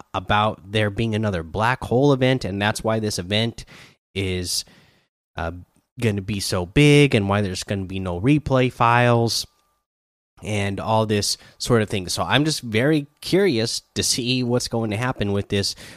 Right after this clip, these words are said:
uh, new, uh, changeover to the next season.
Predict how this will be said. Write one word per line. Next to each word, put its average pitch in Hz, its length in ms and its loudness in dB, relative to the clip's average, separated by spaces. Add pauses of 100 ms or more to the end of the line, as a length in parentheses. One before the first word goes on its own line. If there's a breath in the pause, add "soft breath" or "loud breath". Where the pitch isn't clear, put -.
(160 loud breath)
uh, 82 180 -4
new, 104 580 0 (300 loud breath)
uh, 80 560 -6
changeover 120 480 0
to - 80 -6
the 101 120 -2
next 95 280 -2
season. 113 480 -2